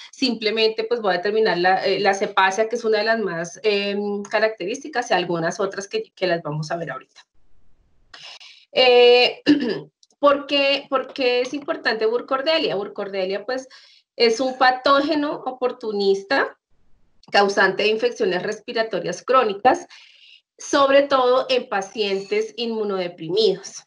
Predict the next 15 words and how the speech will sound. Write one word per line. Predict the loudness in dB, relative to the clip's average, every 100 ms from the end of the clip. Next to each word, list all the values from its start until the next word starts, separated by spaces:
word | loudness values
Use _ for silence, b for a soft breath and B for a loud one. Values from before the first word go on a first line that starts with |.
| _
¿sí? | -6 -4 -4 b b _ _
Y | 0 0 0 -6 -4
ataca | -2 0 0 0 -2
mucho | 0 0 -2 -4 0
en | 0 0
pacientes | -2 -2 -2 -2 -4
que | -4 -4
tie-, | -6 -6 _ _ -20 _ _ _ _ _ _ _ _ _ _ _ _ -20 _ _ _ _ B B B B B _ _
que | -4
tiene | 0 2 4 4
fibrosis | 2 2 6 4 4 -4
quística. | 0 0 0 -10 -14 -20 _ B B B B B
Entonces, | 0 2 2 2 2 2 0 -4 -6 0
em, | 2 4 4 4 4 6 4 2 -4 -6 -10 _ _ _ _ _ _ _ -16
básicamente, | -2 0 0 0 0 2 0 0 -2 -4 -4